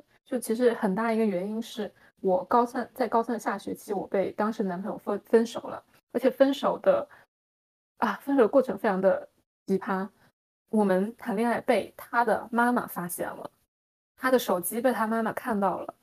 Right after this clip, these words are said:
然后他妈妈来找我谈话，让我跟他分手，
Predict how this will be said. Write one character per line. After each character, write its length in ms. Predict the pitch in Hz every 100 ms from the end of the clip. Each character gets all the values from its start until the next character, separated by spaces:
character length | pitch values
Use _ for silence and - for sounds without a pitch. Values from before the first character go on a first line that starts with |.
| _ _ _
然 200 | - 196
后 400 | 202 - 285 - _ _ _ _ _
他 140 | 277
妈 180 | 269 269
妈 240 | 254 190 - -
来 160 | 208
找 180 | - 208
我 220 | 233 214
谈 180 | - 202
话， 340 | 196 208 196 - _ _ _ _ _ _ _
让 300 | - 262 214
我 240 | 180 - -
跟 280 | 214 202 208
他 220 | - 202
分 260 | 190 185 190
手， 300 | - -